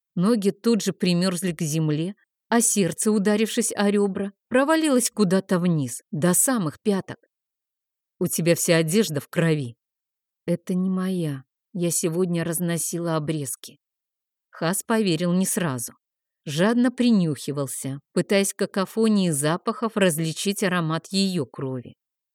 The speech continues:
Его не было. И непонятно, что он ощутил в этот момент. Мягкотелое облегчение. Или злость.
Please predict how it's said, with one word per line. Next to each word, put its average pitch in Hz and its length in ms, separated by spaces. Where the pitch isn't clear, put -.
Его 151 400
не 220 240
было. 131 320
И 196 80
непонятно, 202 800
что 190 420
он 196 220
ощутил 190 520
в 175 60
этот 180 300
момент. 185 480
Мягкотелое 233 880
облегчение. 135 840
Или 254 300
злость. 143 580